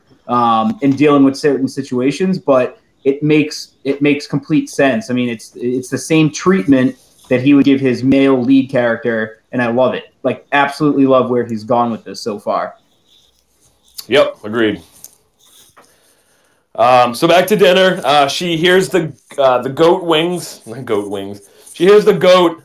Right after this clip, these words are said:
Speaker 2: wigs out, and throws a glass against the door, and that's pretty much the end of the dinner. And he tries to chase her, and the mom's like,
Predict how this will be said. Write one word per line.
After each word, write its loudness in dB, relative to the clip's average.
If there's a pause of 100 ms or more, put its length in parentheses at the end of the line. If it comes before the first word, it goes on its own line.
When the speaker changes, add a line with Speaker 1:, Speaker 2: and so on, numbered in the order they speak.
Speaker 2:
wigs 0
out, 4
and -6
throws 2
a -2
glass 0
against -10
the -6
door, 2
and -4
that's 2
pretty -4
much -10
the -6
end -6
of -12
the -6
dinner. -4
And -8
he -8
tries -2
to -8
chase -8
her, -6
and -8
the -8
mom's -6
like, -6